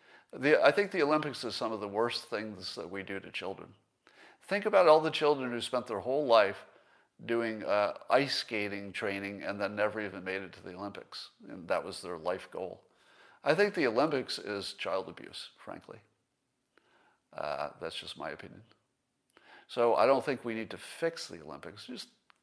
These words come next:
get rid of them. It's just trouble. It's not fun anyway. All right, um, the Cuomo stuff. Oh, people are saying that the Cuomo stuff bothered them the most.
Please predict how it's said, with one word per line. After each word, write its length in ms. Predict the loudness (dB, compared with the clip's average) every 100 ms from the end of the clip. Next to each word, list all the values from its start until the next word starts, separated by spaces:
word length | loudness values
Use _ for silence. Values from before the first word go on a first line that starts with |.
| _ -18 -10
get 160 | -8
rid 180 | -4 -4
of 80 | -6
them. 120 | -10 -20 -20
It's 100 | -14
just 200 | -10 -10
trouble. 320 | -6 -8 -8 -18 _ _ _ _ _ _ _ -20 -20 -18 -16 -16
It's 160 | -10 0
not 200 | 0 0
fun 240 | -2 -2
anyway. 320 | -4 -4 -8 -8 _ _ _ _ _ _ _ _ _ _ _ _ -20 _ _ _
All 120 | 6
right, 300 | 6 6 4
um, 580 | 4 6 6 2 -2 -8 -14 -20 _ _ _ _ _ -20 -8
the 140 | -6
Cuomo 380 | 2 2 2 -2
stuff. 300 | -4 -8 -4
Oh, 180 | 0 0
people 320 | -2 -8 -6
are 40 | -2
saying 240 | -2 -2
that 120 | -4
the 100 | -8
Cuomo 420 | -10 -4 -2 -4 -6
stuff 260 | -6 -8 -2
bothered 360 | -2 -2 -6
them 200 | -10 -12
the 40 | -12
most. 280 | -12 -12